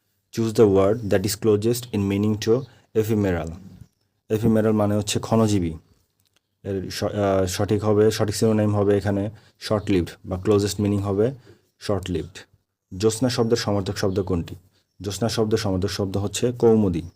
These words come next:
এছাড়া আরও কিছু সমর্থক শব্দ হচ্ছে পূর্ণেন্দু, শশীকর, চন্দ্রিকা, চন্দ্রিমা ইত্যাদি।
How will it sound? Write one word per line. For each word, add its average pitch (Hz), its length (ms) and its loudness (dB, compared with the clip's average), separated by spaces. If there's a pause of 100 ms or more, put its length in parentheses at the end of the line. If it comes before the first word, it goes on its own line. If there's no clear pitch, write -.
(840)
এছাড়া 110 320 0
আরও 104 140 2
কিছু 107 460 2
সমর্থক 104 300 0
শব্দ 101 180 0
হচ্ছে 104 200 2
পূর্ণেন্দু, 98 640 4
শশীকর, 92 600 0 (180)
চন্দ্রিকা, 95 720 2
চন্দ্রিমা 95 540 0 (300)
ইত্যাদি। 90 340 -10